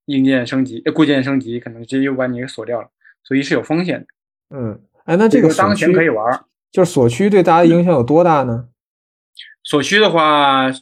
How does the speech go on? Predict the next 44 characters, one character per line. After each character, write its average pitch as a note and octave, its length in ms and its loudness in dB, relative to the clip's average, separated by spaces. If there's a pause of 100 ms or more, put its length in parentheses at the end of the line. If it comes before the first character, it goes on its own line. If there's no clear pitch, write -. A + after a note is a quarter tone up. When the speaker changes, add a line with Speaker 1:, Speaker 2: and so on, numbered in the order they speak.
(300)
Speaker 1:
你 D3+ 220 2
对 G#3 140 2
于 G#3 40 2
光 A#3 220 4
驱 C4+ 180 2
版 D3 240 -2
可 C#3 100 -6
能 B2 120 -6
还 E3+ 120 -4
好 C3+ 280 -8
一 D3+ 40 0
点， C3 180 -6
因 D3+ 100 -2
为 D#3 100 2
你 D3+ 120 2
可 C#3 100 -6
能 C3 180 -4
通 C#3+ 100 -10
过 D3 120 0
买 A#2+ 180 -2
实 C#3 140 -8
体 C3 100 -4
光 C3+ 180 -4
盘， A#2+ 280 -8 (280)
但 D#3+ 140 -2
实 D#3+ 220 -6
体 D#3 60 2
光 D3+ 160 0
盘， D3+ 440 -2 (640)
嗯， B2+ 320 -2
你 A#2+ 100 -8
就 C#3+ 140 -2
得 B2 260 -2
不 A#2+ 120 -8
停 C3+ 180 -4
地 B2+ 440 -4
海 - 160 -8
淘 A2+ 220 -6
嘛。 C#3+ 200 -6 (200)
而 D#3 80 -2
且， C#3 200 0
Speaker 2:
嗯。 G#2+ 140 -4 (440)
Speaker 1:
而 E3+ 120 -2
且 C#3 460 0